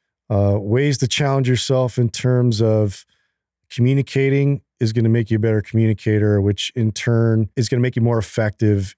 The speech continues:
in your job, in your relationships. And I just think that, uh, it's, it's that initial first step.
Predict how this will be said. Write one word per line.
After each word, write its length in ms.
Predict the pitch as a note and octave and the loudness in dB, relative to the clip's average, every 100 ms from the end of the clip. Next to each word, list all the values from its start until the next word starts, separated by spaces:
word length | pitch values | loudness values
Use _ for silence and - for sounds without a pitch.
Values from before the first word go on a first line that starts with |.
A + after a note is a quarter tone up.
| - | -4
in 240 | G#2 G2 | -2 0
your 100 | F#2+ | 0
job, 560 | F#2 - G#2+ G2+ G2+ F#2+ | -2 -2 0 0 0 0
in 100 | G2 | 0
your 140 | G2 | 0
relationships. 960 | F#2 G2 G#2+ G2 F#2+ - D2+ - - - _ | 0 0 0 -2 -6 -6 -8 -10 -14 -14 _
And 120 | B2+ | -4
I 80 | B2 | -2
just 260 | B2+ C3+ - | -2 -2 -2
think 240 | D3+ C#3+ | -2 -2
that, 440 | A#2+ A#2+ A#2 - B2 | 0 0 0 -2 -2
uh, 100 | G#2 | -2
it's, 320 | B2+ A#2+ - - _ | -2 -4 -8 -12 _
it's 160 | C3+ - | -6 -2
that 280 | D#3 D3 - | -2 -2 -2
initial 440 | B2+ C3 C3+ C#3+ | 0 0 0 -2
first 360 | A2+ - A#2+ - | -2 -2 -2 -2
step. 340 | - A#2+ F#2 | -4 -2 -4